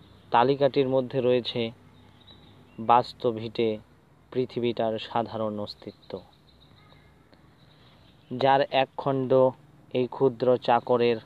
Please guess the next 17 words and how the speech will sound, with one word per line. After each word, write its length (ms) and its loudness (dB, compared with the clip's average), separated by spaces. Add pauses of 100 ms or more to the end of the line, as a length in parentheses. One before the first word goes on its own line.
(260)
আমিত্ব। 400 -6 (1400)
আমিত্ব 400 -4
মানে 220 -2
তো 200 -4
তোমরা 240 -2
বুঝতেই 460 -2
পারো, 280 -2 (1040)
তার 220 2
যে 100 2
একটা 340 -2 (540)
আত্মমর্যাদা 1000 0
বোধ 220 -2 (880)
এবং 320 2 (840)
তার 200 2 (160)
যে 100 0 (100)
একটা 260 -4 (720)
আলাদা, 400 -2